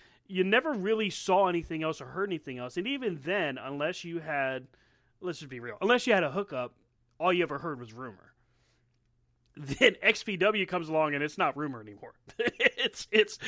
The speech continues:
"Hey, guess what we got?" <laughs> New Jack apparently drove forklifts around their warehouse, taking boxes of porn and <laughs> shipping it home, which is, I mean, dude, how much do you really need would be <laughs> my question.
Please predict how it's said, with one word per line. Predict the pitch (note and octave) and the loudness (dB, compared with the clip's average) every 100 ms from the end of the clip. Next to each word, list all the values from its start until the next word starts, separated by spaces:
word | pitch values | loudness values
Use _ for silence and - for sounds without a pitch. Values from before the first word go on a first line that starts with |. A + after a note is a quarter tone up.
| - - | -8 -4
"Hey, | G#3 G#3 | 2 4
guess | G3 F#3 | 4 2
what | E3+ | 0
we | F#3+ | 0
got?" | C#3+ G#2+ - - - | 0 -4 -8 -16 -12
<laughs> | - D3 - - - _ _ _ - - - _ F#3+ | -12 -12 -20 -20 -20 _ _ _ -20 -20 -20 _ -10
New | D#3+ G3+ G3+ | 0 2 4
Jack | G3 F#3 F3+ | 8 8 6
apparently | F3 F3+ F3 E3 | -2 -2 0 -2
drove | C#3 E3+ E3+ - | 0 0 0 0
forklifts | F#3 G#3+ D#3+ C3 - - - - | -2 -2 -6 -10 -8 -10 -10 -6
around | D#3 F3 E3+ | -2 2 2
their | D#3+ D3+ | 2 4
warehouse, | F#3+ F#3+ D#3 A#2+ - - _ _ _ _ _ | 4 6 4 0 -6 -18 _ _ _ _ _
taking | - E3 E3+ D#3 | -4 -4 -4 -4
boxes | C#3+ F3 - E3 D3 | 4 4 4 -4 -8
of | C#3 | -8
porn | - G3 G3 D#3 | -4 -2 0 -2
and | B2+ | -6
<laughs> | |
shipping | - - B3 A#3 A3 | -10 -4 -2 0 -2
it | F#3+ | -2
home, | G#3+ G#3+ - - - - - - - | -4 -6 -8 -20 -14 -14 -14 -16 -4
which | E3+ - | -2 0
is, | E3+ D3 - - - - - - _ _ - | 0 -2 -8 -18 -20 -20 -20 -20 _ _ -8
I | F3 | -4
mean, | E3 C#3 B2 _ | -2 -4 -10 _
dude, | E3+ F#3 D3+ - | 2 2 2 -2
how | C#3 F#3 | -6 -4
much | G3 F#3 F#3 - | 0 0 -2 -8
do | D#3+ | -10
you | D#3+ | -10
really | C3 C#3+ C#3 B2+ | -8 -8 -8 -8
need | G#2+ A2+ D#3 B2+ G2+ _ _ _ _ _ - | -10 -10 -10 -10 -14 _ _ _ _ _ -8
would | D#3 | -4
be | D3+ | 0
<laughs> | |
my | C3 C3 | 2 2
question. | - - G#3+ - - - | 0 4 4 4 -6 -6